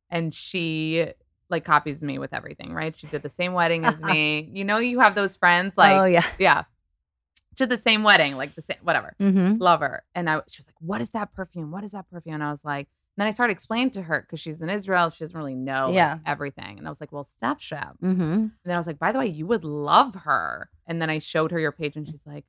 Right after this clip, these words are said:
Speaker 1: "Oh my God." And I was like, "By the way, these earrings," and they were the pearl ones,
Speaker 2: The pearl
Speaker 1: the Amazon
Speaker 2: ones.
Speaker 1: ones.
Speaker 2: Everyone loved the
Speaker 1: How
Speaker 2: pearl
Speaker 1: did they sell
Speaker 2: earrings.
Speaker 1: out on Amazon? Anyway, the pearl ones from Amazon, which is what I love about you, is, like,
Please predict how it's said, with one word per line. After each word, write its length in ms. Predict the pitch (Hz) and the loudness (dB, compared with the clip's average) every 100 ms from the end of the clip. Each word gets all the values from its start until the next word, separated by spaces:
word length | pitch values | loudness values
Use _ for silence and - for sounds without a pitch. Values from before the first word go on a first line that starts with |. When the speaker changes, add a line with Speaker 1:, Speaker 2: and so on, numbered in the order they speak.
| _ | _
Speaker 1:
"Oh 100 | 156 | -12
my 160 | 147 147 | -12 -14
God." 180 | - - | -16 -12
And 80 | 160 | -8
I 40 | |
was 80 | 156 | -8
like, 140 | 156 | -6
"By 100 | 160 | -4
the 60 | 190 | -2
way, 80 | 214 | -2
these 260 | 160 143 - | -4 -10 -10
earrings," 520 | 139 139 170 226 240 | -8 -4 -2 -2 -2
and 140 | 165 | -4
they 80 | 151 | -4
were 160 | 143 143 | -4 -8
the 80 | |
pearl 320 | 139 - 147 147 | -8 -4 -2 2
ones, 180 | 160 | 2
Speaker 2:
The 60 | 196 | 6
pearl 260 | 294 285 330 | 10 12 12
Speaker 1:
the 60 | |
Amazon 180 | 311 277 | 12 10
Speaker 2:
ones. 140 | 175 | 8
Speaker 1:
ones. 240 | 180 208 240 | 6 4 4
Speaker 2:
Everyone 400 | 240 302 294 269 | 2 6 6 6
loved 560 | 262 254 233 240 220 214 | 6 8 10 8 4 4
the 60 | |
Speaker 1:
How 100 | 220 | 6
Speaker 2:
pearl 180 | 247 226 | 10 10
Speaker 1:
did 100 | 220 | 10
they 40 | 214 214 202 | 10 8 10
sell 160 | 247 | 8
Speaker 2:
earrings. 100 | 262 | 8
Speaker 1:
out 260 | 190 214 220 | 8 8 8
on 120 | 208 | 6
Amazon? 600 | 175 190 196 160 139 135 - | 4 4 0 -2 -4 -4 -6
Anyway, 560 | 185 180 143 131 170 - _ _ - | -4 0 0 0 -10 -14 _ _ -8
the 80 | 185 | -8
pearl 340 | - 208 214 | -2 4 4
ones 220 | 196 170 | 4 0
from 120 | 175 156 | 0 -2
Amazon, 320 | 151 143 160 | -4 -6 -8
which 200 | 180 - _ _ | -8 -10 _ _
is 180 | 208 196 | -4 2
what 120 | 214 | 6
I 100 | 269 | 6
love 180 | 247 214 | 6 4
about 280 | 202 190 175 | 6 6 6
you, 260 | 170 214 185 | 2 2 4
is, 140 | 165 | 2
like, 260 | 165 151 | 2 0